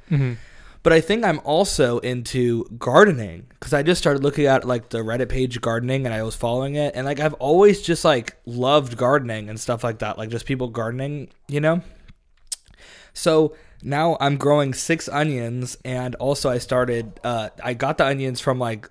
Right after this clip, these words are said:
Speaker 2: uh, saplings, like, they're, like, kinda already out.
Speaker 1: Yeah.
Speaker 2: And then I got, um, I got eight, I got, uh, sunflower seeds from a packet. They're, uh, mammoth sunflower seeds, so they're gonna be, um, twelve feet tall. And I'm growing eight of 'em.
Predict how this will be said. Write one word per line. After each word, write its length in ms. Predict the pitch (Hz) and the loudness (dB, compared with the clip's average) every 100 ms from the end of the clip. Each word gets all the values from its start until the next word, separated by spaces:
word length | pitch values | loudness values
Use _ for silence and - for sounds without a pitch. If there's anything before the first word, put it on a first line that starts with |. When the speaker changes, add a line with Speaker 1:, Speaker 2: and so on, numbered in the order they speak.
| _ | _
Speaker 2:
uh, 180 | 113 110 | -10 -8
saplings, 720 | 104 - 123 117 120 107 107 | -6 -4 -4 -2 -6 -6 -8
like, 100 | 110 | -8
they're, 100 | 110 | -6
like, 120 | 110 104 | -6 -6
kinda 160 | 123 104 | -6 -4
already 320 | 110 110 107 | -6 -6 -8
out. 360 | 107 113 139 - | -4 -2 -2 0
Speaker 1:
Yeah. 300 | 156 131 117 - - - - - _ | 4 6 4 0 -16 -20 -20 -20 _
Speaker 2:
And 180 | 139 139 | -6 -2
then 180 | 139 139 | -2 0
I 160 | 131 135 | 0 0
got, 340 | 135 135 135 | 2 2 2
um, 520 | 131 123 117 113 110 120 _ _ _ - | 0 0 -2 -6 -10 -14 _ _ _ -6
I 100 | 131 | -2
got 220 | 131 131 - | 0 -2 2
eight, 400 | 139 131 - - - - | 2 2 -4 -12 -10 -4
I 80 | |
got, 220 | 131 135 - | 0 0 0
uh, 140 | 104 | -8
sunflower 680 | - - 139 147 147 135 123 | -2 2 2 2 2 4 2
seeds 300 | - 127 123 | -2 -4 -2
from 160 | 135 | -4
a 80 | 120 | -2
packet. 520 | - 131 131 123 113 | 0 0 -2 -4 -4
They're, 220 | 123 117 107 | -4 -4 -4
uh, 160 | 107 | -6
mammoth 480 | 113 120 131 135 120 | -6 -2 -2 -2 -2
sunflower 500 | - 127 120 120 110 | -4 -4 -4 -4 -6
seeds, 260 | - 120 110 | -4 -4 -4
so 100 | 123 | -6
they're 100 | 113 | -6
gonna 140 | 110 | -8
be, 260 | 113 117 117 | -6 -6 -6
um, 360 | 113 104 104 - - - - - | -6 -10 -12 -18 -20 -20 -16 -4
twelve 360 | - 151 143 | 4 6 4
feet 260 | - 143 - | 2 -2 -2
tall. 580 | - 139 123 117 110 _ - - - _ - | 2 4 4 0 -6 _ -20 -20 -20 _ -6
And 140 | 135 | -2
I'm 80 | 131 | 0
growing 260 | 131 135 - | 2 0 0
eight 200 | 143 139 | 2 2
of 120 | 117 | 0
'em. 260 | 107 101 | -4 -16